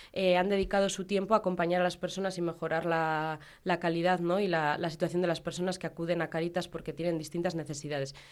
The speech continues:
Y aprovechar, como hemos dicho también, pues animar a la gente a probar, ¿no? Al final, hasta que no pruebas algo, no sabes si te gusta o no. Entonces, invitar a las personas a que si tienen cierta curiosidad con, con Cáritas o con comprometerse con, con hacer un mundo un poquito más,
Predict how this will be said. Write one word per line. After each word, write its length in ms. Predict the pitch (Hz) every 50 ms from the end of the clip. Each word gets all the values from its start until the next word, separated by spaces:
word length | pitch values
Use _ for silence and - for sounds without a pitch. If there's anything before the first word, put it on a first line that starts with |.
| - - -
Y 120 | - 202 190
aprovechar, 440 | 180 185 190 185 180 180 202 196 202
como 140 | 214 202 196
hemos 200 | 202 202 196 175
dicho 180 | 196 - 208
también, 260 | - 208 208 240 262
pues 200 | 247 214 185 -
animar 440 | 180 170 165 170 180 202 202 196 - -
a 80 | - 202
la 100 | 185 175
gente 260 | - 190 196 202 214
a 80 | 196
probar, 380 | 196 165 170 165 165 160 151 151
¿no? 220 | 160 233 247 269
Al 100 | - 190
final, 240 | 180 - 175 185 185
hasta 220 | 185 180 190 190 -
que 80 | 185
no 120 | 185 185 185
pruebas 320 | 196 196 185 190 185 -
algo, 200 | 196 190 170 175
no 80 | 185 180
sabes 260 | 180 185 185 175 175
si 100 | - 180
te 100 | - 190
gusta 260 | 175 185 175 - 185
o 20 | 180
no. 80 | 208
Entonces, 240 | 220 208 190 180 180 - - - - - -
invitar 400 | - 233 208 202 202 196 214 208
a 60 | 220
las 140 | 233 226 226
personas 360 | - 226 196 190 233 240 226
a 60 | 208 196
que 100 | - 185
si 140 | 165 180
tienen 260 | 175 190 185 196 190 185
cierta 280 | - 190 175 - 190
curiosidad 580 | 185 - 180 185 180 - 185 180 185 180 180 - - - - - - _ -
con, 460 | - 196 185 180 180 175 175 175 180
con 220 | 180 - 185 175 175
Cáritas 420 | 170 208 208 208 196 190 180 170
o 60 | 175
con 160 | - 175 175
comprometerse 680 | 170 165 180 170 165 165 165 165 175 180 170 - 180 175
con, 540 | - 180 170 170 170 170 170 165 170 170
con 200 | - - - 175
hacer 240 | 175 170 - 190 185
un 100 | 180 180 185
mundo 220 | 185 185 185 180 175
un 60 | 170
poquito 340 | - 185 - - 180 - 185
más, 340 | 185 180 - - - -